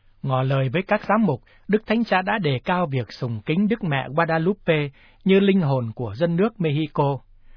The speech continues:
Đức Trinh Nữ Gia Ngâm dạy chúng ta rằng sức mạnh duy nhất có khả năng chinh phục trái tim con người là sự hiền dịu của Thiên Chúa. Điều gây thích thú và lôi cuốn,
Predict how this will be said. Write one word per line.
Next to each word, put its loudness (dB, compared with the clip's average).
Đức 2
Trinh 2
Nữ 0
Gia 2
Ngâm -2
dạy -4
chúng -4
ta 0
rằng -2
sức -6
mạnh -4
duy 0
nhất 2
có -2
khả -6
năng -4
chinh -4
phục -10
trái -4
tim -2
con -2
người -4
là 0
sự -2
hiền 0
dịu -2
của -6
Thiên -4
Chúa. -2
Điều 2
gây 4
thích -2
thú 0
và -2
lôi 0
cuốn, 0